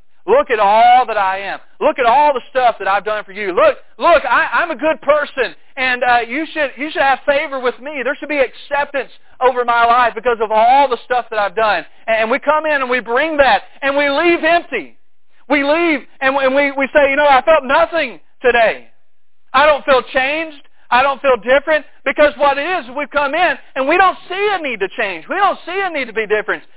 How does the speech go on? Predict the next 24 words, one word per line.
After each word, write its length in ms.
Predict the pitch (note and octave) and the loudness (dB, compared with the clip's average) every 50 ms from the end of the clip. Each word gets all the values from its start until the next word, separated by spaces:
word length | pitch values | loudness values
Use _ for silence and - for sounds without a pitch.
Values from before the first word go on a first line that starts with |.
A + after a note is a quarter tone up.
| - - | -10 -2
There, 140 | - E4 D#4+ | -2 0 0
we 140 | D4 E4+ G4 | 2 2 2
don't, 260 | G4+ F#4+ D#4 - - | 4 4 2 2 -2
we 100 | C#4+ F4 | -2 2
don't 220 | G4+ F#4 D#4+ C#4 - - - A#3+ | 2 2 2 2 -2 -8 -6 -2
recognize 540 | C4+ D#4+ E4+ E4+ F4+ F4+ F4 D#4 C#4 A#3+ - C#4 | 0 0 0 0 -2 -2 -2 -2 -2 -4 -6 -8
any 200 | C#4 C4+ B3+ A#3 | -8 -8 -8 -6
type 320 | - B3+ B3 F#3+ - - | -2 0 0 0 0 -2
of 100 | A3 - | -8 -8
poverty 500 | - - C3+ A#3 B3 B3+ B3 A#3+ A#3 A3+ | -4 -4 -2 2 2 0 0 0 -6 -4
in 80 | A3 A3 | -2 0
our 140 | G#3 G3+ | 2 2
lives 300 | G3+ A#3+ D#4+ F4 D#4 - | 2 2 2 2 -2 -2
because 220 | - - C4+ B3+ A#3 A3 | -4 -2 -2 -2 -2 -2
we 100 | C4+ - | -8 -4
come 240 | - D4 D#4 D#4+ D#4+ | -4 -4 -4 -2 -4
in 100 | D4+ C#4+ | -4 -4
with 140 | B3 G#3 A#3 | -4 -2 -2
all 260 | A#3+ B3+ C#4+ E4+ E4+ | 0 2 4 4 2
the 80 | E4+ D4 - | 2 -2 -10
stuff 360 | - - D4+ C#4 A#3+ F3+ D#3 - - - - - | -4 0 2 2 2 2 0 -6 -12 -20 -12 -4
that 120 | G#3+ G3+ F#3+ | -4 -4 -2
we've 180 | A3 A#3 A3 | -2 -6 -2
done 380 | F#3 A#3 A3+ A3 G3 D#3+ C#3+ C3 | -2 0 0 0 -2 -4 -8 -10